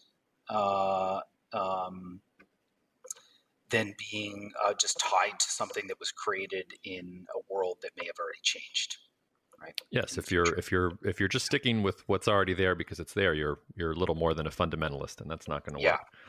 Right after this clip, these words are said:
Speaker 1: Yeah.
Speaker 2: Um,
Speaker 1: So it will
Speaker 2: I
Speaker 1: be
Speaker 2: know
Speaker 1: messy. It will be messy. <laughs>
Speaker 2: I know we're running up on time, but I, I have two
Speaker 1: Mm-hmm.
Speaker 2: more things I wanna hit with you.
Speaker 1: Please.
Speaker 2: Um,
Speaker 1: Please.
Speaker 2: and in some ways, these are devil's advocate things because I,
Speaker 1: Yeah.
Speaker 2: I see the promise of Cardano, and I also see some of the problems, and I wanna kinda
Speaker 1: Yeah.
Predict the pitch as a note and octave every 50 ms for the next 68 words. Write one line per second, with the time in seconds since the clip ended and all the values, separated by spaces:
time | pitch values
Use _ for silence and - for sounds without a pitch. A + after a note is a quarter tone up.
0 | - - - - - - - - A2 G2+ F#2+ F#2 F#2 - - - E3 D#3+ F3+ B3
1 | C4+ - - B2 C#3+ - D#3 - - - - _ _ - A#2 A2 A#2+ A2+ A2 G#2+
2 | F#2 E2 D#2+ - - - - - - - - - G3+ - - F3+ - - G2+ G2+
3 | A#2 C3+ D3+ D#3+ D#3 D3+ D3+ D3 C#3 C3 B2 - B2 A#2 A2+ A2 A#2 A2+ G#2+ G2
4 | F#2+ F#2 - - F2 F#2 G#2 G#2 G2+ - B2+ C#3 C#3+ C3+ B2 A2+ - B2+ A#2 G#2+
5 | F#2+ G2 F#2 F#2 F#2+ F#2 E2 D#2 G#2 - - F2 - - C3+ - D2 C#2+ - -
6 | - - - F2 F2 F2 E2+ D#2+ D#2+ D#2 G2+ F2+ - - - _ _ - - F#2
7 | F#2+ F#2+ - C3+ C#3 C#3+ B2+ G#2+ - A#2+ G2+ G#2+ G2 G#2+ G#2 G2 G#2 G2 F2+ F#2+
8 | F2+ F2+ D2+ - D#2+ - - F2 D2+ - _ _ _ _ - F#2 D#2+ D2 D2 C#2+
9 | - - - D#2+ - - F2 E2+ D#2+ - - F2 E2+ E2 - F#2+ G2+ F#2+ - -
10 | C3 C3 A2+ - - G#2+ G2+ F#2+ F#2 - - - - F#2 F2+ E2 F#2 F2 E2+ E2+
11 | D#2+ D#2+ E2 E2 F2 F#2 - - - - - - A2 G2 F2+ - F#2 F2 E2+ D2+
12 | D#2 - - E2+ D#2+ D#2 D#2 C#2+ C#2+ D2 D2+ D2+ D2+ D#2 D#2+ D2+ D2+ D2+ - -
13 | F2+ D#2 D2 D2 E2+